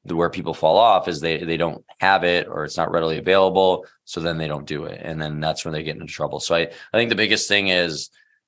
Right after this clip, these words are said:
you know, having, having an opportunity to have those leftovers, have those extra meals that you're cooking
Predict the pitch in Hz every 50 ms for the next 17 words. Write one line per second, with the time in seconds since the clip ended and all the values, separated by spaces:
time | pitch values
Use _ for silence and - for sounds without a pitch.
0 | _ - 92 85 85 82 78 78 - - - 98 101 104 101 98 98 98 95 92
1 | 92 90 - - 82 95 101 95 98 92 92 90 87 - 98 98 95 - 90 85
2 | - - 127 123 117 98 98 95 92 - - 92 92 87 80 76 92 104 110 104
3 | 98 85 80 87 90 87 - 82 80 78 - - 87 78 78 78 - 92 98 98
4 | 90 87 90 85 82 76 - - 95 95 - - - - 87 82 85 85 85 85
5 | 85 73 80 78 92 85 78 - - 90 87 80 - 82 80 78 80 76 -